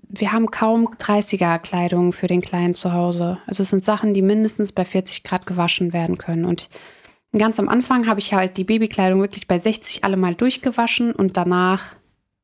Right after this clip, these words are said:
bei vierzig. Das ist so dieses Standardprogramm. Bodies und so weiter können nach wie vor bei sechzig Grad gewaschen werden, liegen ja direkt am Körper an oder es geht auch mal was daneben, ganz klar, dann sowieso bei sechzig Grad.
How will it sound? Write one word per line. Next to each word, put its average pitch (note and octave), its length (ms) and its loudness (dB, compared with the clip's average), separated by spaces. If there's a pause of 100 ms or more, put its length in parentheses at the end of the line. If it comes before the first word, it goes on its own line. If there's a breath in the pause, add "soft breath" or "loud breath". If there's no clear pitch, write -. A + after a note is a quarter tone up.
(120)
bei F3 140 0
vierzig. - 680 -6
Das F#3 180 0
ist F3+ 140 -2
so F3 160 0
dieses E3+ 260 0
Standardprogramm. D#3+ 840 -4 (540 loud breath)
Bodies A3 340 0
und G3+ 140 0
so G3 120 -2
weiter F#3 640 0 (100)
können F3+ 300 2
nach F3 220 0
wie F3+ 80 -2
vor E3+ 200 -4
bei E3+ 120 0
sechzig A3+ 460 -4
Grad G3+ 240 -4
gewaschen F#3+ 420 0
werden, F3+ 380 2
liegen F3 200 0
ja E3 120 0
direkt F3+ 260 -6
am F3+ 140 0
Körper G3+ 400 -2
an F3+ 220 0
oder F3 140 0
es - 120 -4
geht F#3 160 -4
auch E3+ 40 0
mal E3+ 120 2
was E3+ 180 -4
daneben, G3 480 4
ganz E3+ 260 0
klar, F3+ 340 0
dann E3+ 180 0
sowieso F#3+ 500 0
bei G3 140 0
sechzig - 480 -6
Grad. F#3 360 -4